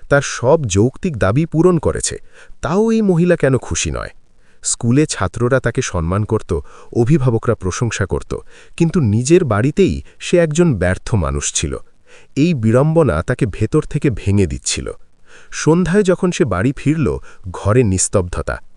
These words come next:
লতা নিজের ঘরে ফোনে কারোর সাথে কথা বলছিল।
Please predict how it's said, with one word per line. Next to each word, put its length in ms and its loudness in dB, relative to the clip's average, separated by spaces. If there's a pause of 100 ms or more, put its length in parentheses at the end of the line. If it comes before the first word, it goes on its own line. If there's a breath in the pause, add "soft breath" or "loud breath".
(300 soft breath)
লতা 340 2
নিজের 360 2
ঘরে 360 0
ফোনে 280 2
কারোর 260 -2
সাথে 320 -6
কথা 260 -2
বলছিল। 400 -6